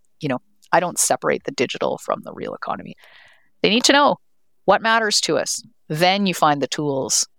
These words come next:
to implement that. And that's a hard, like, that's a hard ask. It seems simple, but it's hard because it will require compromise. We have to decide what's most important.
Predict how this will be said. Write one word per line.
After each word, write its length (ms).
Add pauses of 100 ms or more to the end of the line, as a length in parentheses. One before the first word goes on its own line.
(180)
to 160
implement 460
that. 240 (800)
And 80
that's 180
a 60
hard, 580 (220)
like, 100
that's 200
a 40
hard 280
ask. 340
It 80
seems 240
simple, 260
but 120
it's 120
hard 320
because 360
it 80
will 220
require 360
compromise. 720 (400)
We 60
have 200
to 80
decide 400
what's 200
most 200
important. 460